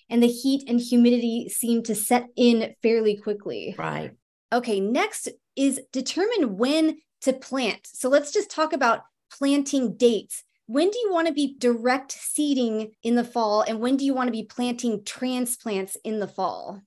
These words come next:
Speaker 2: Sure. So when you direct seed, um, the first thing to remember is you have less wiggle room than you do with transplants.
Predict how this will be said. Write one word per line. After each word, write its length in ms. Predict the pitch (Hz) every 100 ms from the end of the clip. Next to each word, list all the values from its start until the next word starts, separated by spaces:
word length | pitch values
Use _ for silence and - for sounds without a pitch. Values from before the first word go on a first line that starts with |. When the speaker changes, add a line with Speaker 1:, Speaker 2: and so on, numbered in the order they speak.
| _ _ _ _
Speaker 2:
Sure. 460 | - - 180 147 151
So 400 | - 208 190 180
when 200 | 175 190
you 120 | 185
direct 440 | 165 185 208 233 -
seed, 560 | - 240 214 202 202 - - - -
um, 160 | 180
the 100 | 175
first 300 | 175 185 185
thing 160 | 226 220
to 100 | 220
remember 480 | 220 185 180 175 165
is 240 | 160 151
you 120 | 175
have 440 | 156 175 165 160 147 _ _ -
less 640 | 180 175 185 208 208 -
wiggle 580 | 170 165 214 196 175 165
room 440 | 156 160 156 156 160
than 180 | 156 151
you 100 | 151
do 180 | 156
with 160 | 165 180
transplants. 840 | - 147 143 - 147 147 185 -